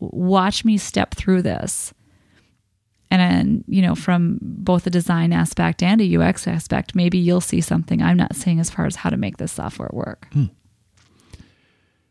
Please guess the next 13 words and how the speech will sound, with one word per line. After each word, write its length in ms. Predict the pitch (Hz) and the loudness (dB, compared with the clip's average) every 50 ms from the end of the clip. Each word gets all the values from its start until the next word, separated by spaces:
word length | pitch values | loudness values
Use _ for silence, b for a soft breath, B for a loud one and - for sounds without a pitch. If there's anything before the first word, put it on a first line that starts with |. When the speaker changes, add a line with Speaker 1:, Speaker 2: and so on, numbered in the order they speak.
| b b b _ _ _ _ _ _ _ _ _ _ _ _ - | b b b _ _ _ _ _ _ _ _ _ _ _ _ 2
Speaker 2:
Yeah, 260 | 143 190 254 - - - | 2 4 4 2 0 2
I, 280 | - 127 117 101 B B B B B - - _ | 2 2 2 2 B B B B B -20 -18 _
that, 280 | 127 117 117 117 - - | -4 -2 -2 -2 -2 -4
that's 200 | 110 104 110 - | -4 -4 -4 -4
funny. 300 | - 117 123 117 101 110 - - - | -4 -2 0 0 -2 -4 -6 -8 -4
Getting, 480 | 139 139 139 147 147 143 139 127 - - _ 160 117 | -2 0 0 2 2 2 0 -2 -4 -6 _ -4 -2
getting 260 | 135 131 143 147 139 | 0 0 2 2 2
outside 400 | 135 131 123 - - 127 123 120 | 0 0 -2 -2 0 0 2 2
of 120 | 117 110 | 2 2
your 140 | 113 110 107 - | 2 0 0 0
own 220 | 113 117 113 110 | 0 2 2 2
head, 520 | 101 98 135 143 127 117 110 104 107 110 - - | 2 2 2 2 2 2 2 2 0 -2 -2 0
because, 280 | 113 107 - - 113 | -2 -4 -2 -4 -6